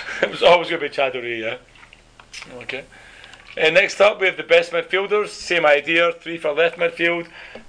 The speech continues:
uh, four for centre midfield, uh, three for right midfield.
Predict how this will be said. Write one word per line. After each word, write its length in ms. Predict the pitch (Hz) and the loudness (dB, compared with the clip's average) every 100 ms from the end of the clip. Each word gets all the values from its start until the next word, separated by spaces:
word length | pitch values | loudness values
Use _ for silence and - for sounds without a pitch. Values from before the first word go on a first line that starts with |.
| - | 2
uh, 220 | 135 131 | 4 4
four 220 | - 160 | 2 0
for 120 | 147 | 0
centre 240 | - 165 170 | 2 4 4
midfield, 560 | 156 151 156 156 151 - - - - 139 | 0 2 2 2 0 -8 -20 -20 -10 2
uh, 300 | 131 131 127 | 4 4 2
three 140 | - 147 | -2 -6
for 120 | 131 | -2
right 240 | 120 131 | 2 2
midfield. 420 | 151 139 160 170 | 0 -4 -2 -2